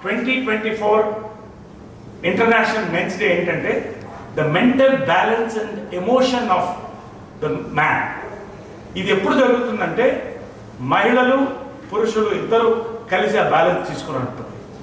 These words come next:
తీసుకొచ్చినప్పుడే. కాబట్టి ఇది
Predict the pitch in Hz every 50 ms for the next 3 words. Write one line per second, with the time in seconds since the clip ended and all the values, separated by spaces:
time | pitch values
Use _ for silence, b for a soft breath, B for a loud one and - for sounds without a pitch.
0 | - - - - - 190 185 - 175 165 143 - 135 135 135 131 - - - -
1 | - B B B B B B B - - 151 170 202 202 202 - 226 202 196 202
2 | 202 - - - - - - - 120 147 196 226 247 233 196 180 - - - -
3 | -